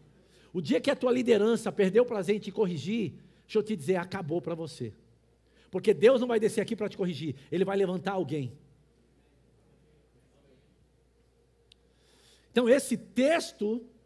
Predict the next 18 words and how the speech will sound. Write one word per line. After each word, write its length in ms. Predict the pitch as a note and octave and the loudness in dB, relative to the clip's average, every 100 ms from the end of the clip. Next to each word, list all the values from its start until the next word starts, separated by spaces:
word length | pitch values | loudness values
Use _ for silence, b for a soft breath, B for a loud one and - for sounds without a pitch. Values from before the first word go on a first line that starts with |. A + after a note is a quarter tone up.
| _ _ | _ _
nos 440 | F#3+ C#4 E4 D3+ E3+ | -4 0 0 -2 -4
mostra 800 | F#3 A3 D#4 D#4 - F#3+ C3+ - | 0 2 2 -2 -2 -2 -4 -4
que 160 | A3+ | -2
todas 600 | G#3+ - - D4+ F#4 D#4+ A#3 | -2 -4 0 4 4 2 0
as 140 | C4 | 0
pessoas 680 | A#3+ G3+ - C#4 C4+ C#3+ - B B | 2 2 2 2 2 -2 -10 B B
têm 200 | - C4 | 0 2
a 40 | A3+ | 0
sua 320 | - C#4 C#4+ | -2 -2 0
honra. 380 | A3 G3 F3+ F3 - B B B | 2 0 -2 -8 -18 B B B
E 80 | - | 4
eu 100 | A#3+ | 4
quero 280 | - A3 B3+ | 4 0 2
lembrar 320 | B3 A#3 A3 | 2 2 0
você 260 | A#3+ A3+ A#3 | -2 0 0
de 80 | A#3+ | 0
algumas 380 | A3 B3 C#4+ - | -4 -6 -8 0
coisas. 440 | A3+ A3+ E3 | 2 2 -4